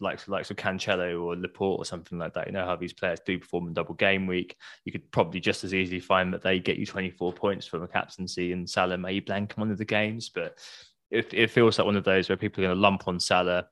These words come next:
and let the rest of the team sort of do the talking. And it might be that I do that as well. Although, you know, at two hundred K, maybe the argument is, "Hey, you know what, man? You gotta, um, take that punt, um, with that sort of player." But I don't know.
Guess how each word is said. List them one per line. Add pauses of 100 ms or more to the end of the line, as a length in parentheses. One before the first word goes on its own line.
(120)
and (360)
let
the
rest
of
the
team
sort
of
do
the
talking.
And
it
might
be
that
I
do
that
as
well. (240)
Although,
you (160)
know,
at
two
hundred
K,
maybe
the
argument
is, (160)
"Hey,
you
know
what,
man? (140)
You
gotta, (200)
um, (160)
take
that
punt, (200)
um,
with (300)
that
sort
of
player."
But (360)
I
don't
know.